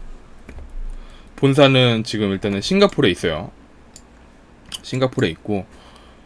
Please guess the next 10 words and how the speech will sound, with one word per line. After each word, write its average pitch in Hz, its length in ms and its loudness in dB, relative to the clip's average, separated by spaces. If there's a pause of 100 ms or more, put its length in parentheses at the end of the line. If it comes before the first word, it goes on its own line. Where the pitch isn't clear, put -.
(140)
어, - 640 -12
이렇게 92 500 -8
되어 120 220 2
있습니다. 90 360 -8 (840)
일단은 117 340 -2
루나 131 180 4
코인을 156 500 2
계속 170 180 -4
분석해봤는데 131 720 2 (920)
좀 139 1000 -4